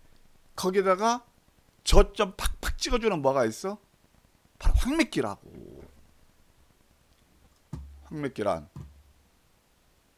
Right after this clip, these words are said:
귀가 따갑게 들으셔야 돼, 이건.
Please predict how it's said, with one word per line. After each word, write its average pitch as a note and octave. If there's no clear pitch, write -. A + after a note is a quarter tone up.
귀가 F#3+
따갑게 A#3
들으셔야 G#2+
돼, D#2
이건. D#2